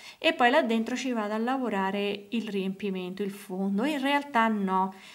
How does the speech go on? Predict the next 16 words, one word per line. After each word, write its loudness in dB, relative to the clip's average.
dobbiamo 0
disegnare 2
questo -8
cuoricino, -6
mettiamo, -8
no? -2
Poi 10
noi 2
lo 4
riempiamo, 0
eh, -6
co-, -4
con 0
il 0
punto -4
rodi, -4